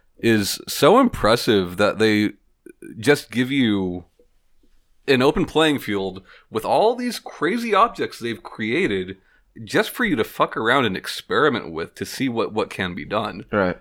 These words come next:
Speaker 1: Um, you're not gonna get that in Forza.
Speaker 2: Yeah.
Speaker 1: You know, you're not gonna get that in Ridge Racer.
Speaker 2: Yeah.
Speaker 1: Or Mario Kart, for that matter.
Speaker 2: Hmm.
Speaker 1: Uh,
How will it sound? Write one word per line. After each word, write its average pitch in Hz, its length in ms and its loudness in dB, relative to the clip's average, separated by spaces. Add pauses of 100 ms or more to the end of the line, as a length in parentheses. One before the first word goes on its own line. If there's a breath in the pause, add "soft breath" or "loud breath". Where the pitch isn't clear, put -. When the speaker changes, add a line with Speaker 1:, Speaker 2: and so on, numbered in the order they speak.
(140)
Speaker 1:
Um, 90 680 2
you're 143 160 2
not 160 200 4
gonna 113 160 0
get 107 200 2
that 87 140 -4
in 85 80 -8
Forza. - 480 -8 (340)
Speaker 2:
Yeah. 90 160 -2
Speaker 1:
You 92 60 -2
know, 87 100 -2
you're 98 140 2
not 120 180 4
gonna 110 140 -2
get 104 220 2
that 113 160 4
in 120 140 2
Ridge 151 200 2
Racer. - 400 -10 (240)
Speaker 2:
Yeah. 80 180 -8 (640)
Speaker 1:
Or 104 60 -16
Mario 107 340 4
Kart, - 240 -2
for 90 80 -2
that 113 180 6
matter. 98 300 -6 (140)
Speaker 2:
Hmm. 90 180 -4 (220)
Speaker 1:
Uh, 76 380 -4